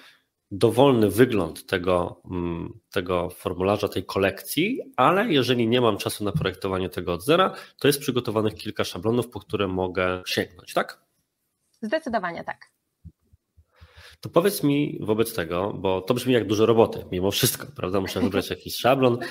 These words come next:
Speaker 1: dostosować go do swoich rzeczy. Do tego, tak jak sama powiedziałaś, to, e, kolekcja ma pewne ograniczenia i myślę, że bardzo dużym ograniczeniem jest jednak to, że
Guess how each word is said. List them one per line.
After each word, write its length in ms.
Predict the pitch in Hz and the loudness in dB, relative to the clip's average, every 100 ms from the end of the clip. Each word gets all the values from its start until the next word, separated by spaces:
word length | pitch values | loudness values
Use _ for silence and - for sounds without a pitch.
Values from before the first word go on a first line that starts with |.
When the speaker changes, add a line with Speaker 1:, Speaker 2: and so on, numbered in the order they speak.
| - - | -14 -4
Speaker 1:
dostosować 540 | 117 - 104 113 101 | -2 -2 -2 0 0
go 100 | 85 | 0
do 120 | 95 92 | 0 -2
swoich 580 | - 98 95 90 - - | -2 0 0 -2 -8 -10
rzeczy. 580 | 85 101 127 - 113 113 - - - | -2 0 2 2 2 2 -8 -12 -4
Do 60 | |
tego, 300 | 104 113 123 | 0 4 4
tak 220 | 120 110 - | 4 -2 -6
jak 100 | - | -6
sama 220 | 117 113 | -2 -2
powiedziałaś, 760 | 110 95 87 80 85 101 - - | -2 -2 -2 0 0 0 -4 -6
to, 480 | 90 85 87 98 - 85 85 85 87 92 | -4 -2 -2 -4 -8 -8 -6 -4 -4 -8
e, 20 | - - | -12 -10
kolekcja 420 | 90 85 - 98 | -8 -6 -4 -2
ma 120 | 92 | -4
pewne 300 | - 85 92 | -4 -6 -4
ograniczenia 600 | 104 101 104 - 117 82 | -2 0 0 2 0 -2
i 100 | 85 | -6
myślę, 260 | 87 - 87 | -8 -6 -4
że 140 | 90 | 0
bardzo 280 | 82 117 98 | 4 4 4
dużym 260 | 90 87 87 | -2 -4 -4
ograniczeniem 560 | 85 85 - 90 85 | -4 -6 -8 -8 -8
jest 220 | 85 - | -10 -8
jednak 360 | - 98 95 - | -4 -4 -4 -10
to, 240 | - 90 | -6 -4
że 240 | 92 95 | -2 -2